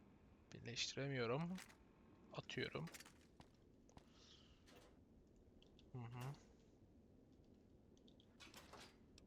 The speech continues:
Fırın. Biftek. Bir şey aldık yerden. Onu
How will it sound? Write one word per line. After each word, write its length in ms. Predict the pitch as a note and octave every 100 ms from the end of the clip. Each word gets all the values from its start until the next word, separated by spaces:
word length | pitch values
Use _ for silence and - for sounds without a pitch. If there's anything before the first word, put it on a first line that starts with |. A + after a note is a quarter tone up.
| -
Fırın. 720 | - - - A#2 A#2 A#2+ C#3+ - - - - - - - - - - - - - - - - - - - - - - - - - -
Biftek. 880 | - - - - - - - - - - - - - - - - - - - - - - - - - - - - - - - - - - - - - - - - - - - - - - - - - - - - -
Bir 60 | -
şey 180 | - A#3
aldık 360 | F3 A2 -
yerden. 340 | A#2+ A#2+ B2+ B2+
Onu 340 | C3+ D3 D3+